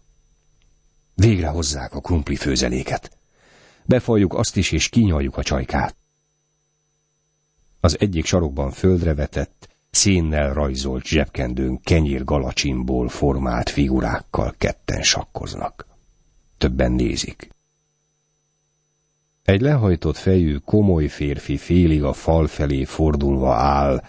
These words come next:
az ablak alatt. Amikor arcát a fény felé fordítja, látom, hogy könnyezik,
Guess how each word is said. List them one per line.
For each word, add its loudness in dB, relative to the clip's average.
az 0
ablak -2
alatt. -8
Amikor 4
arcát 0
a 2
fény 2
felé 4
fordítja, 0
látom, 0
hogy -8
könnyezik, -8